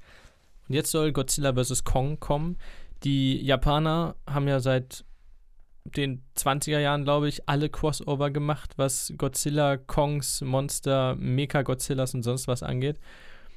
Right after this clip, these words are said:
Jetzt versuchen's auch die Amis und ich bin sehr gespannt, denn ich mag das auf eine sehr skurrile Art und Weise, denn es ist halt komplett hohl, also es ist super dumm. Aber wenn ich was zum Abschalten brauch, dann gigantische Echsen, die,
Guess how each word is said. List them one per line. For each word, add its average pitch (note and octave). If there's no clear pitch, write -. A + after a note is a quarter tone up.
Jetzt -
versuchen's G3+
auch F#3+
die D3
Amis E3+
und C3
ich A#2+
bin C3
sehr B2
gespannt, -
denn C3+
ich B2+
mag C#3+
das -
auf -
eine B2+
sehr B2+
skurrile C3+
Art B2+
und B2
Weise, C3
denn A#2+
es A#2+
ist -
halt A2+
komplett -
hohl, C3
also B2+
es -
ist A#2+
super A#2+
dumm. B2+
Aber A#2+
wenn C3+
ich G#3
was G#3
zum D#3+
Abschalten D3+
brauch, C3
dann F#3
gigantische C#3
Echsen, F#3+
die, B2+